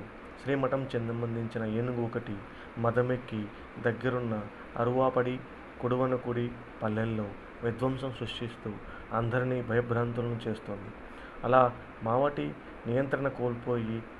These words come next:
ఆ ఏనుగు ఉన్మాదంతో ప్రవర్తిస్తోందని మహాస్వామి వారికి తెలిపారు. వెంటనే స్వామివారు తాము ప్రయాణించిన ఖాళీగా ఉన్న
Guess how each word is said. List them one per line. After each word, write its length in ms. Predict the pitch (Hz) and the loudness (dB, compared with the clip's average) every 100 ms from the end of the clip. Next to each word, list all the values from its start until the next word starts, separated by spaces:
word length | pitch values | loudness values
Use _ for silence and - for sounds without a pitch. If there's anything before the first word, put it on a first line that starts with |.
| 117 | -4
ఆ 100 | 123 | 0
ఏనుగు 380 | 113 123 131 117 | 2 2 2 0
ఉన్మాదంతో 600 | 113 123 127 127 123 123 | 2 2 2 0 2 0
ప్రవర్తిస్తోందని 1000 | 120 113 113 113 113 - 113 113 107 101 98 - - 107 | 0 0 0 -2 -6 -2 -2 -2 -4 -6 -10 -12 -10 -4
మహాస్వామి 520 | 120 127 - 123 120 | 0 0 2 2 4
వారికి 320 | 113 107 - | 2 0 -4
తెలిపారు. 580 | 113 101 - 113 - - - - - - - - | -6 -6 -8 -10 -12 -14 -16 -14 -14 -14 -10 0
వెంటనే 340 | 120 147 160 | 4 6 8
స్వామివారు 680 | 151 147 143 151 143 139 123 - - - - - | 6 6 4 6 6 6 4 -4 -10 -12 -10 0
తాము 340 | 123 123 117 117 - - | 2 4 0 -4 -10 0
ప్రయాణించిన 800 | 117 131 147 147 143 147 135 131 131 - - | 6 8 6 4 -2 -4 -2 -4 -8 -6 0
ఖాళీగా 460 | 123 139 139 143 | 2 4 6 6
ఉన్న 440 | 135 131 123 117 | 6 2 -2 -2